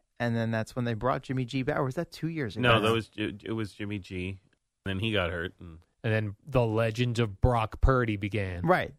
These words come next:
Speaker 1: but I'm saying, like, pr-, it was, it was Trey, it was Trey Lance's job early part of last year, yeah?
Speaker 2: Yeah,
Speaker 1: And then he
Speaker 2: because
Speaker 1: got
Speaker 2: they were kinda, you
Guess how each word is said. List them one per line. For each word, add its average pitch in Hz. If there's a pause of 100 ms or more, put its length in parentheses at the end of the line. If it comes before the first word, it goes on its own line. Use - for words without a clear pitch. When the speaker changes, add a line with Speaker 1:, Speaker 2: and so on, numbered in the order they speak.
(100)
Speaker 1:
but 170
I'm 165
saying, 165
like, 135
pr-, 165
it 160
was, 143
it 156
was 151
Trey, 165
it 165
was 170
Trey 196
Lance's 139
job 156
early 135
part 120
of 117
last 107
year, 151
yeah? 113 (180)
Speaker 2:
Yeah, 131
Speaker 1:
And 120
then 120
he 120
Speaker 2:
because 110
Speaker 1:
got -
Speaker 2:
they 110
were 101
kinda, 107
you 90